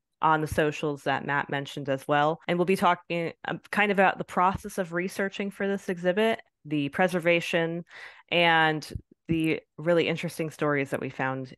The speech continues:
in these papers. And then later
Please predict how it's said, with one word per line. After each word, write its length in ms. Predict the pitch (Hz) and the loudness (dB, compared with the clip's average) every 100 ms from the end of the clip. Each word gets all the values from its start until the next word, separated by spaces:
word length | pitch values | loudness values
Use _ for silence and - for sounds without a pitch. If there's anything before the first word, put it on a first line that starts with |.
| - | -4
in 160 | 151 135 | -2 -2
these 180 | 135 | -6
papers. 540 | - 135 - - - - _ | -4 -4 -4 -6 -8 -12 _
And 220 | - 160 | -2 2
then 460 | 160 147 143 143 147 _ _ _ _ _ - | 4 4 2 -4 -10 _ _ _ _ _ -6
later 560 | 151 175 175 180 185 | 0 2 4 2 0